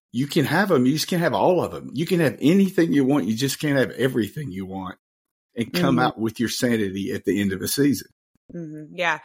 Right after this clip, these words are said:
Speaker 2: And I, I mean, I think through, for me, sometimes seeing other people's stuff can be inspiring, but then sometimes it can be,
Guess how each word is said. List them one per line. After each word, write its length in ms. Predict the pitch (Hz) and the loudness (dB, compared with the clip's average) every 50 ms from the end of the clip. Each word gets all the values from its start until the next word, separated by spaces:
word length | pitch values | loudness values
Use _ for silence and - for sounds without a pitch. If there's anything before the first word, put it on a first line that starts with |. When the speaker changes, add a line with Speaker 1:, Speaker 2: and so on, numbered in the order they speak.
| - - - _ _ - | -18 -20 -20 _ _ -10
Speaker 2:
And 140 | 185 196 | -6 -2
I, 180 | 196 190 190 - - | -2 -2 -2 -4 -4
I 140 | - 180 196 | -4 -4 -4
mean, 160 | 196 190 180 | -4 -4 -4
I 120 | 175 175 180 | -4 -4 -6
think 280 | - - 196 190 - _ _ - | -8 -10 -10 -10 -12 _ _ -8
through, 600 | 185 175 170 170 165 165 160 160 160 160 160 156 _ _ _ _ _ _ _ _ _ _ _ _ | -4 -2 0 0 0 0 0 -2 -2 -4 -4 -6 _ _ _ _ _ _ _ _ _ _ _ _
for 200 | - - 190 180 | -6 0 0 0
me, 260 | 180 175 185 190 185 175 | 0 0 -2 -4 -4 -4
sometimes 920 | - - 175 170 160 180 175 165 156 156 156 156 151 - - - - - _ _ _ _ _ _ - | -4 -4 -6 -6 -4 -2 0 0 0 0 -2 -6 -8 -12 -14 -14 -16 -18 _ _ _ _ _ _ -16
seeing 760 | - - - - 190 185 180 180 175 175 170 165 160 160 156 - | -14 -10 -6 -4 -2 -2 0 -2 -2 -4 -4 -4 -4 -6 -4 -2
other 260 | 165 170 165 165 165 | 0 2 4 2 2
people's 600 | 165 - 185 165 - - 160 156 156 151 147 - | 2 -2 -8 -8 -6 -4 -4 -4 -4 -4 -6 -10
stuff 760 | - - - - - - - 170 160 156 156 - - - - - - - _ _ _ _ _ _ _ _ _ _ _ - | -12 -12 -12 -14 -12 -6 -2 0 0 0 -2 -6 -18 -20 -20 -20 -20 -20 _ _ _ _ _ _ _ _ _ _ _ -10
can 380 | - 196 190 175 165 165 160 156 | -4 -2 0 0 0 0 -2 -6
be 380 | - 165 160 156 151 147 143 | -8 -10 -8 -8 -8 -10 -10
inspiring, 640 | - 156 151 - - 170 165 185 208 233 254 277 262 | -12 -12 -12 -6 -2 -2 0 0 0 -2 -2 -4 -4
but 140 | 220 196 185 | -6 -8 -6
then 200 | 190 180 175 175 | -6 -8 -8 -8
sometimes 440 | - 190 175 165 170 170 160 156 156 | -8 -10 -10 -8 -6 -6 -8 -6 -4
it 120 | 165 151 - | -6 -6 -4
can 160 | - 165 151 - | -6 -8 -8 -6
be, 400 | - 156 156 156 151 151 156 151 | -6 -4 -2 -2 -2 -2 -4 -6